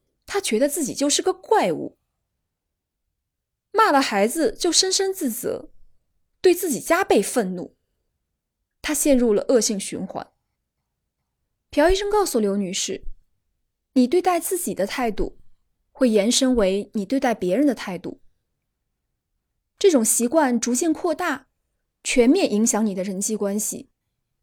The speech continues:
你必须原谅自己，停止自虐行为。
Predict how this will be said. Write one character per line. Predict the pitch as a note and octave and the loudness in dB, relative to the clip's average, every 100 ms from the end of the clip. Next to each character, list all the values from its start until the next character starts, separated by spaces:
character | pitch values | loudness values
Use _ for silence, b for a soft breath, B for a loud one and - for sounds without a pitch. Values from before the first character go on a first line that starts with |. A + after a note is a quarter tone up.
| _ _ _ _ | _ _ _ _
你 | C#4+ | 2
必 | C4+ F4+ | 6 6
须 | F4 E4+ | 8 6
原 | A#3 G#3+ | 6 6
谅 | D#4+ B3 | 4 4
自 | A#3+ | 2
己， | G3+ - - - _ _ _ _ _ - | -4 -6 -12 -16 _ _ _ _ _ -8
停 | - A#3 D4+ | 2 6 8
止 | C4+ F3+ | 6 0
自 | - A3+ | 2 2
虐 | A3+ F#3+ | 2 0
行 | - F3 | -2 -4
为。 | F3+ A#2+ - | -6 -8 -12